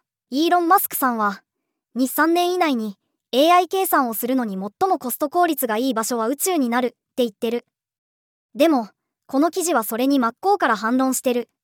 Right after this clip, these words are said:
物理的に無理だろうって。まず冷却問題。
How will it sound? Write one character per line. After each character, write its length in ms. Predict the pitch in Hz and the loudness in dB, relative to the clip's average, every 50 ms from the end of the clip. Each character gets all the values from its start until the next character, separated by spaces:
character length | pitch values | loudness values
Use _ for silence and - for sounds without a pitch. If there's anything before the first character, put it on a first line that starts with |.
| _ _ _ _ _ _ _ _ _ _ - | _ _ _ _ _ _ _ _ _ _ -10
物 220 | 202 220 - 311 320 | -8 -6 -4 -4 -4
理 80 | 339 | -2
的 180 | 285 370 294 359 | -4 -4 -4 -4
に 120 | 349 349 | -2 0
無 100 | 302 330 | 0 0
理 80 | 370 415 | 2 2
だ 100 | 320 277 | 2 2
ろ 140 | 240 240 240 | 2 0 -2
う 40 | 233 | -4
っ 40 | |
て。 240 | _ - 240 240 - _ _ _ _ _ _ _ _ _ _ _ _ _ _ _ _ _ | _ -6 -6 -6 -6 _ _ _ _ _ _ _ _ _ _ _ _ _ _ _ _ _
ま 160 | 214 262 359 | -2 0 0
ず 140 | 320 320 240 | 2 0 2
冷 140 | 214 247 302 | 2 2 2
却 260 | 294 359 349 - 349 | 2 2 0 0 2
問 180 | 330 349 349 294 | 2 2 2 2
題。 220 | 247 214 196 | 0 0 -2